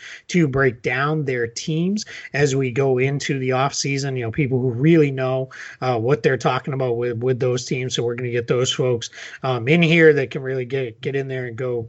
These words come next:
go deep on those guys and talk about all their, their, their free agents and their summer plans and targets and all those kind of things. So, so that's where, where we're headed. But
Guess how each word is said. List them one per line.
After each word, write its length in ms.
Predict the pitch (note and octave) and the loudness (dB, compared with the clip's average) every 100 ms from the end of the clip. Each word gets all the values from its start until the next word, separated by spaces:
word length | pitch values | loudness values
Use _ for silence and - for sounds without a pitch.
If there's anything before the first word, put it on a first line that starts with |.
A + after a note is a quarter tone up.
| - | -8
go 160 | A#2+ | -8
deep 340 | A#2 E3 F3 D#3+ | 0 2 2 2
on 220 | D3+ D3+ | 0 0
those 220 | D3+ C3 | -2 -2
guys 280 | D3+ D3 C3+ | -2 -2 -4
and 100 | A#2+ | -6
talk 240 | D3 B2+ | -6 -6
about 220 | D3 B2+ B2+ | -6 -4 -2
all 140 | D3 | 0
their, 180 | C#3 A#2+ - - _ | 0 -4 -10 -20 _
their, 300 | C3 B2 A2 _ - | -4 -4 -6 _ -8
their 120 | A2+ | -6
free 260 | - D#3+ | 0 6
agents 460 | E3+ D#3+ D#3 D#3 - | 6 6 4 0 -4
and 100 | B2+ | -14
their 120 | A2+ | -14
summer 300 | - F3 E3 | -6 -2 -2
plans 420 | D#3+ E3 D#3 C#3+ | -2 -6 -6 -6
and 120 | B2 A#2 | -10 -6
targets 460 | D3 D3 C3+ B2+ | -4 -2 -2 -4
and 80 | B2 | -12
all 120 | B2+ | -10
those 180 | B2 A#2 | -10 -10
kind 180 | - A#2 | -10 -12
of 80 | A#2 | -12
things. 280 | A#2+ G2+ - | -12 -12 -12
So, 200 | A2+ G#2 - - - | -12 -12 -16 -18 -4
so 100 | D3 | 0
that's 180 | D3+ | 2
where, 220 | D#3+ E3+ C#3+ | 6 6 6
where 240 | C#3+ E3 | 2 0
we're 180 | D3+ C#3+ | -2 -2
headed. 360 | D#3+ D#3+ E3+ | -4 -2 -4
But 180 | C#3+ C3 | -6 -10